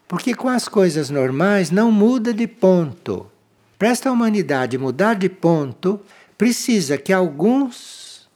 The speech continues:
que se consagram consigam mudar de ponto. Porque aí, se um muda de ponto, em bilhões e bilhões,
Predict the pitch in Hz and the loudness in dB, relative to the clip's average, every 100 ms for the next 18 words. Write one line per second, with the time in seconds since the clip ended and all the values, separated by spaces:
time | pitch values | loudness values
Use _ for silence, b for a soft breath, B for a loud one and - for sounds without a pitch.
0 | _ _ - 185 - - 175 185 175 - | _ _ -4 -2 0 -2 -2 0 0 -2
1 | - 202 226 254 226 247 254 254 - _ | -4 0 2 2 2 0 0 -2 -8 _
2 | _ - 220 220 - - 247 269 262 214 | _ -2 0 0 -2 -6 0 2 2 0
3 | 233 214 196 139 208 240 226 196 196 - | 0 2 0 2 0 0 -2 -4 -8 0
4 | 185 180 131 - - 104 98 117 b b | 2 2 0 -8 -8 -8 -8 -14 b b
5 | b - 185 185 190 240 277 - - 220 | b -4 -2 0 0 2 0 -2 -4 -6
6 | - _ 262 302 302 233 139 110 - 131 | -6 _ 0 4 6 4 0 -8 -10 -2
7 | 220 277 226 190 196 - 175 160 139 110 | 2 2 2 0 -2 0 2 2 0 -6
8 | 165 214 - 180 214 156 175 160 196 240 | -8 -8 -4 -2 0 0 -2 2 4 4
9 | 226 185 143 139 143 151 185 190 | 2 0 -2 -2 -2 0 0 0